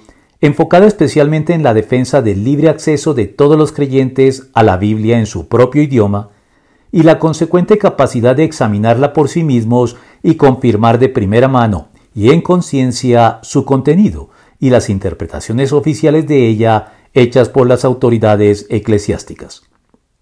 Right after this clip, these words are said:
Sin embargo, la libertad de examen y de conciencia cobija también todas las acciones que no están expresamente prohibidas,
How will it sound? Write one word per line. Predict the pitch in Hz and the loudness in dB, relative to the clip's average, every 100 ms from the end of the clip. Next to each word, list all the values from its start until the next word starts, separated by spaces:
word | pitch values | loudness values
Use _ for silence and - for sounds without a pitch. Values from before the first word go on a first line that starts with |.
| _ _ _ _ | _ _ _ _
Sin | - 220 208 | -4 2 2
embargo, | 101 85 69 - _ _ _ | 0 -4 -8 -18 _ _ _
la | 113 | -2
libertad | 127 123 120 147 | 2 2 2 2
de | 156 | 2
examen | - 156 160 | 0 -2 0
y | 160 | 0
de | 165 | 2
conciencia | 165 180 - 127 113 - 123 131 - | 2 -2 -2 -2 -2 -2 -4 -4 -10
cobija | - 110 139 175 | -2 0 2 0
también | 147 123 139 147 | 0 -2 -2 0
todas | 165 175 | 2 2
las | 160 123 | 2 -2
acciones | 117 135 156 - | -2 -2 -2 -4
que | 107 | -4
no | 107 | -2
están | 135 147 143 | -2 -2 -4
expresamente | 147 - 151 143 151 147 139 156 | -4 -2 0 0 0 -4 -4 -6
prohibidas, | 151 123 101 85 151 98 - - | -2 -2 -2 -2 -4 -6 -10 -18